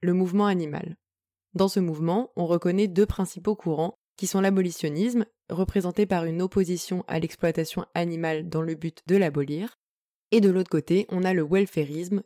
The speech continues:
qui s'oppose à la manière de faire et propose une amélioration du bien-être animal. J'ai décidé de traiter cet épisode en tant que welfariste, même si dans ma vraie vie je suis antispéciste, mais je trouvais qu'il fallait garder une certaine distance par rapport au sujet.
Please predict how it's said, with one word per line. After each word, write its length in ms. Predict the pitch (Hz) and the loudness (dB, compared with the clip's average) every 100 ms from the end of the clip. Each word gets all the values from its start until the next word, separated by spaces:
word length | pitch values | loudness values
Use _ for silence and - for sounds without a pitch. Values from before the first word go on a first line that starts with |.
| _ | _
qui 100 | 180 | -4
s'oppose 460 | 180 165 220 214 - | -4 2 2 2 0
à 140 | 165 | -2
la 100 | 156 | -2
manière 480 | 160 180 202 196 190 | -2 0 2 2 0
de 120 | 170 | -2
faire 380 | 143 156 180 - - | -2 -4 -6 -10 -6
et 80 | 175 | -4
propose 420 | 170 170 214 208 - | -2 0 2 0 -4
une 200 | 175 180 | -2 0
amélioration 680 | 185 165 160 151 - 196 214 | 0 0 -2 -4 -4 -6 -6
du 160 | 170 | -6
bien-être 380 | 165 175 180 - | -2 -2 -4 -6
animal. 400 | 147 135 - - _ _ _ _ - | -6 -4 -8 -8 _ _ _ _ -4
J'ai 140 | 190 208 | 2 4
décidé 400 | 226 214 196 233 | 4 4 2 4
de 100 | 202 | 0
traiter 300 | - 185 214 | 0 0 2
cet 240 | 175 160 | 0 0
épisode 500 | 175 160 170 208 190 160 | -2 0 2 2 0 -6
en 80 | |
tant 160 | 151 185 | -2 -2
que 160 | - 170 | 0 0
welfariste, 840 | 165 190 - 156 180 208 - - | 2 2 0 -4 -2 -6 -6 -8
même 240 | 170 190 202 | 0 2 2
si 180 | - 220 | 0 -2
dans 80 | |
ma 160 | 170 151 | 0 -2
vraie 180 | 151 170 | -2 -2
vie 200 | 180 190 | -2 -4
je 100 | 175 | -6
suis 200 | - 208 185 | -4 -4 -2
antispéciste, 840 | 196 202 190 160 - 196 - - - | -4 -4 -4 -4 -4 -8 -8 -12 -6
mais 260 | 165 190 - | -2 -2 -2
je 140 | 160 | -6
trouvais 360 | 165 - 165 196 | -6 -6 -4 -4
qu'il 240 | - 165 | -6 -8
fallait 220 | - 165 | -4 -4
garder 260 | 180 156 190 | -2 -2 -2
une 160 | - 160 | -4 -6
certaine 460 | 156 - 214 185 | -6 0 0 0
distance 480 | 165 180 - 170 - | -2 -6 -4 -6 -6
par 100 | 151 | -4
rapport 240 | 151 208 | 0 2
au 80 | 196 | 2
sujet. 380 | 160 156 139 | 0 -6 -8